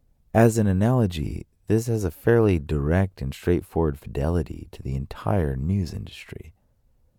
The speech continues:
Think about the sorts of questions that pop up when a discussion of news and current events is on the table. "Why do people do this?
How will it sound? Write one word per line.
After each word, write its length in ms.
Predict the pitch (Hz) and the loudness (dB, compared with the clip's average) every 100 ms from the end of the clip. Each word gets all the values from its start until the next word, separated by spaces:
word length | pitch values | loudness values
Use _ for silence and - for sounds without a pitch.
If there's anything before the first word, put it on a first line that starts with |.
| _ _ _ _ _ _ _ _ | _ _ _ _ _ _ _ _
Think 160 | - 165 | -6 -2
about 340 | 175 120 - - _ _ _ _ | 2 2 2 -4 _ _ _ _
the 100 | - | -8
sorts 320 | - 87 80 76 | -4 0 0 -2
of 120 | - | -6
questions 460 | - 90 - 69 | -6 -6 -8 -8
that 180 | 71 - - | -8 -8 -8
pop 320 | - - - | -6 -6 -8
up 200 | 55 - - _ _ | -12 -14 -20 _ _
when 120 | - | 0
a 60 | 87 | 0
discussion 580 | 80 82 - 101 - 101 | 0 -2 2 2 2 -4
of 140 | 82 | -2
news 500 | 80 85 73 73 76 - | 0 0 0 -4 -6 -10
and 100 | 80 | -10
current 300 | - 76 71 | -6 -4 -4
events 480 | 71 - 62 - - | -4 -8 -10 -14 -14
is 160 | 71 71 | -10 -8
on 140 | 65 | -8
the 80 | 67 | -8
table. 500 | - 85 71 - - _ _ _ _ _ _ _ _ _ | -4 -4 -4 -12 -20 _ _ _ _ _ _ _ _ _
"Why 260 | - 123 131 | -4 0 2
do 120 | 90 | 0
people 340 | - 95 104 | 0 0 0
do 300 | 69 71 87 | -4 0 2
this? 280 | 71 - - | 0 -6 -20